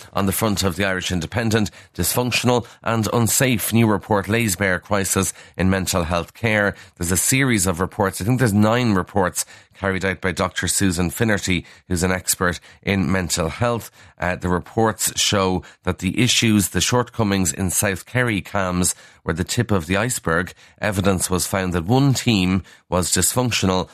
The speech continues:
and some services were unsafe. Uh, so if you're lucky enough to be able to get cam services, they could be unsafe, but also we've thousands of children who can't even access these unsafe and dysfunctional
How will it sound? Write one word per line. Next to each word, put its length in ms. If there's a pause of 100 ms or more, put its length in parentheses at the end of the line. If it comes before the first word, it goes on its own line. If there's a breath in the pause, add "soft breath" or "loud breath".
(160 loud breath)
and 160
some 260
services 720
were 300 (240 soft breath)
unsafe. 760 (500 loud breath)
Uh, 280
so 240
if 120
you're 100
lucky 300
enough 400 (260 soft breath)
to 120
be 80
able 240
to 120
get 280
cam 340
services, 580
they 100
could 220
be 140
unsafe, 540 (220 loud breath)
but 100
also 280
we've 120
thousands 420
of 140
children 400 (200 loud breath)
who 80
can't 280
even 240
access 500
these 320 (240 loud breath)
unsafe 520
and 180
dysfunctional 640